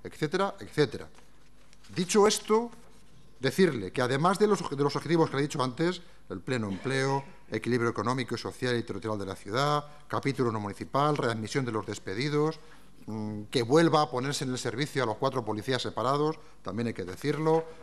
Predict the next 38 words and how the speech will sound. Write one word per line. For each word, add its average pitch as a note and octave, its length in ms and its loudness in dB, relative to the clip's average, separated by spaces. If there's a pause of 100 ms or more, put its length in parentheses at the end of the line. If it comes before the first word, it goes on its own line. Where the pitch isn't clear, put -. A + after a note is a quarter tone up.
mantenimiento A2+ 720 -2
de G2 80 -4
todo, D#3+ 320 6
bajar B2+ 240 0
la B2+ 80 2
presión G#2+ 280 -6
fiscal, E3 640 2 (260)
etcétera, E3 640 2 (400)
le C3+ 160 0
decimos F#3+ 420 4
claramente F#3 760 2
unas E3+ 280 -2
cosas G3+ 400 0 (380)
que C#3 100 2
no F#3+ 160 4
pueden G3+ 300 4
dejar F#3 340 4
de B2 80 -2
estar D3 220 2
presupuestadas, A#2+ 720 0 (240)
eh, G#2+ 160 -2
para C3 180 4
el C3 60 0
año C3 80 0
dos A2+ 140 -2
mil A2 160 -4
trece, G2 340 -6 (360)
que D3+ 120 4
son C#3 400 4 (540)
seiscientos C3+ 640 2
mil D#3 240 2
euros C3+ 260 4
para A#2 200 2
becas A#2 260 0
de A2+ 80 -2
libros G#2 200 -4
de F#2+ 100 -6
texto, E3 500 0